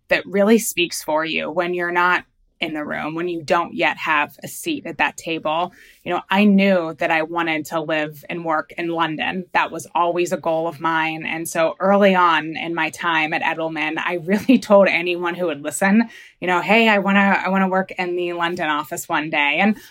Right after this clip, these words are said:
most people were like, "Great, that's, that's good <laughs> for you." But, you know, I had one boss in particular who took that on as a personal mission for him to say, "Hey,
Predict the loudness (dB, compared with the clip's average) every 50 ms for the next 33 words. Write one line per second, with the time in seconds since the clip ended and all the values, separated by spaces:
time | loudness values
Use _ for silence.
0 | _ _ 4 4 4 4 4 2 2 2 0 0 0 2 2 2 0 0 -4 _
1 | -2 0 2 4 4 4 4 4 2 2 2 0 -8 -8 -4 -2 -2 -2 2 2
2 | 2 2 2 0 -2 0 2 2 4 6 6 6 6 6 4 2 -2 -6 -12 -20
3 | -20 _ _ 2 4 4 4 6 6 6 4 4 4 2 2 2 0 -2 0 2
4 | 4 4 6 4 4 6 6 4 4 4 0 -4 -8 -8 -6 -8 -10 -4 -4 -4
5 | -2 0 0 0 2 2 2 2 0 -2 -4 _ _ _ _ _ 2 2 2 2
6 | 0 0 2 4 4 6 6 6 4 4 4 2 0 -2 -4 -6 -8 -6 -6 -8
7 | -6 -6 -4 -4 -4 -2 -4 -4 -4 -4 -6 -8 -6 -8 -8 -4 -2 -2 -2 -2
8 | -6 -4 -2 0 0 0 2 2 2 4 4 2 0